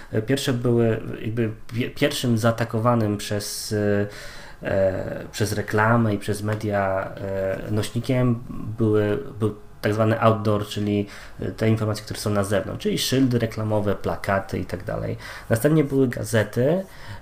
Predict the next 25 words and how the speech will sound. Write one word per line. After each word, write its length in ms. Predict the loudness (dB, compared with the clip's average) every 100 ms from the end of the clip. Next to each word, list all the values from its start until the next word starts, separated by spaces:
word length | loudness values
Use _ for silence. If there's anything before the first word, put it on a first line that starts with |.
| -2
e, 260 | 0 2 0
które 260 | 0 0
były 160 | 2 0
już 120 | 0
bardziej 280 | -2 -2 -2
personalne, 640 | -4 -4 -2 0 0 0
można 240 | -2 -4 -6
było 480 | 0 4 4 2 0
nieść 480 | 2 2 2 -4 -6
ten, 340 | -2 0 0 0
e, 340 | 0 -2 -4 -2
ten, 240 | 0 0
tą 120 | 0
informację 520 | 0 0 0 -2 -2
ze 120 | -4 -2
sobą 360 | -2 -2 0
na, 280 | 2 2 2
na 160 | 0 -2
papierze. 540 | -4 -2 -2 -2 -4
Te 120 | -4
gazety 320 | -4 -4 -4
stawały 260 | -4 0 0
się 80 | 0
coraz 340 | -2 -2 0
mniejsze, 540 | 2 2 2 2 2